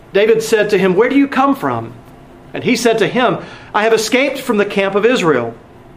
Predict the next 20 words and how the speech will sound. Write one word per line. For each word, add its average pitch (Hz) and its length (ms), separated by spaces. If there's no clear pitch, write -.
And 139 120
David 208 280
said 208 200
to 214 80
him, 202 100
"How 240 220
did 254 100
it 233 140
go? 269 280
Tell 262 240
me." 135 280
And 139 120
he 175 200
answered, 220 240
"The 156 80
people 226 280
fled 226 360
from 202 120
the 185 80
battle, 190 420